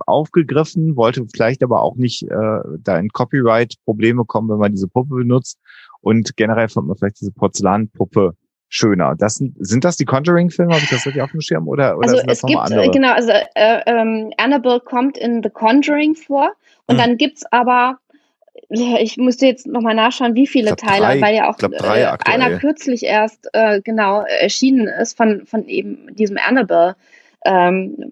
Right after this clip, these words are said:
Speaker 2: von dieser Annabelle-Geschichte, die natürlich auch viel damit zu tun hat, ähm, wie die Geschichte von den Warrens, ähm, sozusagen
Speaker 1: Beschrieben wurde.
Speaker 2: erzählt wurde, beschrieben
Speaker 1: Wo-,
Speaker 2: wurde,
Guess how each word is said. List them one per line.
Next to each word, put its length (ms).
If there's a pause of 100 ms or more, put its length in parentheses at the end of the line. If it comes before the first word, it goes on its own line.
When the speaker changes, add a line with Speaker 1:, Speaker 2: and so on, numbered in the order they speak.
Speaker 2:
von 120
dieser 180
Annabelle-Geschichte, 1040 (360)
die 140
natürlich 480
auch 140
viel 640 (300)
damit 320
zu 140
tun 500
hat, 400
ähm, 520 (100)
wie 120
die 140
Geschichte 440
von 280
den 180
Warrens, 720 (580)
ähm, 640 (200)
sozusagen 400
Speaker 1:
Beschrieben 160
wurde. 180
Speaker 2:
erzählt 240
wurde, 480
beschrieben 380
Speaker 1:
Wo-, 60
Speaker 2:
wurde, 380